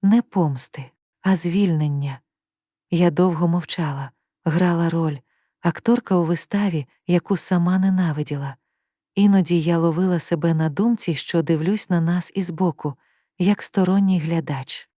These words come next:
Сергій жартує за столом, Назар показує малюнок, я усміхаюся. І водночас думаю, як далеко зайшла ця брехня.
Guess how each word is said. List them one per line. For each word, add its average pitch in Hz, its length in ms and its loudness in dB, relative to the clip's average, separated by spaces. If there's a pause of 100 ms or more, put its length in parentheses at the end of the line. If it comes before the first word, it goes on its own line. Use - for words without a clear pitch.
Сергій 180 500 2
жартує 175 560 0
за 156 140 -2
столом, 160 540 -2 (420)
Назар 175 460 2
показує 160 540 -2
малюнок, 160 680 -2 (340)
я 196 200 2
усміхаюся. 156 840 -2 (500)
І 185 120 4
водночас 170 600 2
думаю, 151 500 0 (560)
як 175 320 2
далеко 175 480 0
зайшла 170 520 -2
ця 185 200 -2
брехня. 151 580 -4